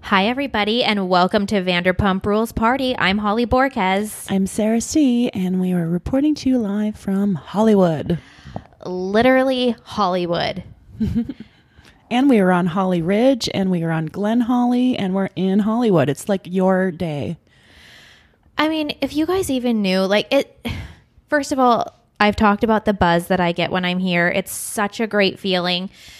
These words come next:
Speaker 1: But more than that, I'm just so, I just have so much, um, anger towards my parents.
Speaker 2: I knew you were gonna say that. I'm like, "Is this about the I E?" <laughs>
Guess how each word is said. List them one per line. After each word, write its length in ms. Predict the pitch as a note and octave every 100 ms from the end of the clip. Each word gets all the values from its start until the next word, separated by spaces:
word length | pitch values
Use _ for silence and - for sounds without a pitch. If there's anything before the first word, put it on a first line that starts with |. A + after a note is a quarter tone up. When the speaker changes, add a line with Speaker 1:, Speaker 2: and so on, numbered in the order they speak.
| - - -
Speaker 1:
But 260 | C4+ B3+
more 240 | A#3 C4 D4+
than 160 | D#4 A#3
that, 280 | G3 G3 -
I'm 220 | G#3+ A3
just 220 | A3+ A#3+ - -
so, 580 | A3+ A#3 B3+ C4+ C4+ - -
I 140 | A3
just 160 | A#3+ B3+
have 120 | A3+
so 160 | - A#3
much, 280 | A3+ G#3+ -
um, 260 | G#3 F#3+ F#3
anger 320 | F#3 F#3 F#3+ F#3+
towards 300 | G#3 F3+ G3
my 100 | F3+
parents. 400 | - F3 E3+ F#3
Speaker 2:
I 60 | B3
knew 160 | C4
you 140 | C#4+ C#4
were 60 |
gonna 120 | C4
say 140 | A#3+ A3+
that. 100 | G3
I'm 80 | F#3+
like, 220 | F#3+ -
"Is 80 | A3+
this 180 | C#4
about 220 | C4+ A#3+ A3+
the 100 | -
I 180 | G3
E?" 380 | F#3 G3 F#3+ F#3
<laughs> 60 | -